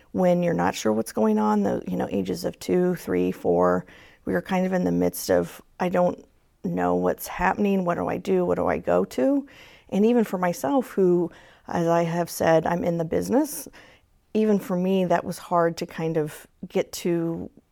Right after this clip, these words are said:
"How do I do something that is going to take care of myself?" That becomes non-existent.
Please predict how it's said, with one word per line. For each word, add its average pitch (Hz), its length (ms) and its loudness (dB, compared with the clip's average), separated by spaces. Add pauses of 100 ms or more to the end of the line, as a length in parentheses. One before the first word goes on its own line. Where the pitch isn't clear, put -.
(200)
"How - 360 -2
do 180 200 0
I 175 520 0 (220)
do 180 180 -2
something 170 440 -4
that 165 140 -2
is 175 140 -2
going 175 160 -4
to 170 80 -6
take - 220 -8
care 185 140 -4
of 170 60 -4
myself?" 170 360 -6
That 196 180 -4
becomes 175 320 -8
non-existent. - 800 -8